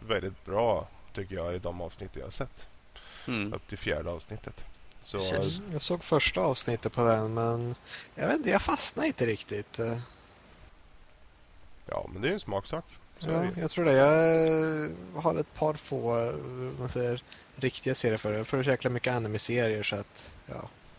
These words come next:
Speaker 1: Mm.
Speaker 2: Har du
Speaker 3: Så det
Speaker 2: några
Speaker 3: var
Speaker 2: nor-,
Speaker 3: intressant,
Speaker 2: normala se-, några vanliga serier som du ser?
Speaker 3: Jag vet inte, de andra är... jag vet, jag följer väl typ Arrow, det är väl den enda.
Speaker 1: Har den blivit bra?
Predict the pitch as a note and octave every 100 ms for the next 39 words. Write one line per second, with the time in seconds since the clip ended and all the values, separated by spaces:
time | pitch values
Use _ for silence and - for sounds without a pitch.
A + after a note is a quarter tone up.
0 | - - - - - B2+ A2 C#3 C#3+ D3+
1 | D3 C#3+ D3+ D3+ D#3+ F#3+ D3 F3 F3 F#3
2 | A3 G#3+ F#3+ - C3+ C3+ C3+ A#2+ C3 D3+
3 | F#3 D3+ E3+ - B3+ - G2+ F#2+ F#2+ -
4 | F#2 E2+ - B1+ B1 D2 B1+ B1 B1+ -
5 | - - - - D3 - - - D3+ E3+
6 | G3+ E3 E3 F3 C3+ C3+ D3+ D3+ C#3+ -
7 | D3+ G3 F3 - F3+ D#3+ D#3 D3 C3+ -
8 | B2+ F#3 C3+ G2+ G#2 A2+ C3+ C3+ B2+ A#2+
9 | A2+ C#3+ G#2 A2+ - - - - - -
10 | - _ _ _ _ _ _ _ - -
11 | - - - B2 B2+ A#2+ B2 F3 F3 A#2
12 | G#3 - - -